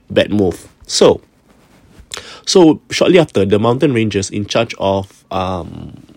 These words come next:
her team called them, lah, you know, and, and then they started climbing the mountain. So she said that the mou-, the climb was really, really tough. So the ranger kept telling them to stay close 'cause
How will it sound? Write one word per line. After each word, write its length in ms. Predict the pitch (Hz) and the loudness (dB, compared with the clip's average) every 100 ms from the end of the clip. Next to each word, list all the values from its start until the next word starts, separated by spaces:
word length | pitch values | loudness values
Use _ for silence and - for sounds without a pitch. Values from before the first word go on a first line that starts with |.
| - - | -10 -6
her 60 | |
team 400 | - 170 101 113 - - - - - _ _ - | -2 0 0 -2 -10 -20 -20 -20 -20 _ _ -2
called 220 | 160 131 | 0 4
them, 160 | 120 | 2
lah, 160 | 101 92 | 0 -4
you 80 | 95 | -4
know, 60 | 104 | -2
and, 120 | 104 | 0
and 120 | 107 | 0
then 80 | 117 | 2
they 100 | 104 | 0
started 320 | - 104 110 | 0 -4 -4
climbing 260 | - 101 101 | -4 -4 -4
the 80 | |
mountain. 460 | 92 90 90 90 85 101 | -4 -6 -6 -8 -8 -12
So 300 | - - 143 | -10 -4 -4
she 180 | - 113 | -4 -6
said 240 | - 104 | -2 -2
that 160 | - - | -4 -4
the 80 | 95 | -4
mou-, 260 | 98 123 | -4 -4
the 140 | - 107 | -2 -4
climb 320 | - 135 107 | -2 -2 -2
was 220 | 95 - | -4 -6
really, 300 | 98 101 113 | -4 -2 -2
really 200 | 107 104 | -2 -4
tough. 400 | - 139 90 - - - - - - | -4 -4 -4 -6 -20 -20 -20 -20 -14
So 160 | - | -4
the 100 | 131 | 0
ranger 260 | 123 135 160 | 2 2 2
kept 280 | - - _ _ _ - | 0 -4 _ _ _ -2
telling 240 | 117 127 | 0 2
them 160 | 139 131 | 0 0
to 220 | 98 90 | -4 -6
stay 240 | - 120 | -4 -2
close 400 | 110 - 104 - | -2 0 0 0
'cause 600 | - 117 107 - - - | -4 0 0 -4 -10 -14